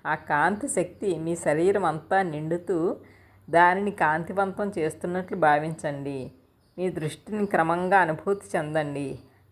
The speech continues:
అప్పుడు మీరు మీ శరీరంలో ఉన్నారు. ఏ దృశ్యంలోనూ అతుక్కుపోకండి. బుద్ధిని సృజనాత్మకంగా వాడడం అంటే మన మైండ్ ఎప్పుడు క్రియేటివ్గా ఉండాలన్నమాట.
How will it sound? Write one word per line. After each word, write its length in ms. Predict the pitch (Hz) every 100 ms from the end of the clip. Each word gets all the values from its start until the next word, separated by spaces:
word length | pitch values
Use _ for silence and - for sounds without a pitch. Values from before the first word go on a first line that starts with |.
| _ _ _ -
అప్పుడు 340 | 156 - 190
మీరు 360 | 190 190 196 175 - - _ _ _
మీ 140 | 170 196
శరీరంలో 720 | 196 156 170 180 180 180 196
ఉన్నారు. 680 | 170 143 147 139 139 135 131 - 147
ఏ 220 | 151 180
దృశ్యంలోనూ 760 | 175 160 - 175 170 170 175
అతుక్కుపోకండి. 1160 | 226 196 - - 196 151 143 143 135 135 139 131 - _ _ - - _ _ _
బుద్ధిని 640 | 147 156 175 220 180 175 202
సృజనాత్మకంగా 1040 | - 165 165 196 190 190 180 175 170 175
వాడడం 480 | 202 151 139 139 131
అంటే 1800 | - - _ _ _ _ _ _ _ _ _ _ _ _ _ _ _ -
మన 180 | 175 170
మైండ్ 360 | 151 147 170 180
ఎప్పుడు 260 | 175 196 208
క్రియేటివ్గా 720 | 165 170 175 175 175 170 185
ఉండాలన్నమాట. 600 | 156 147 143 135 135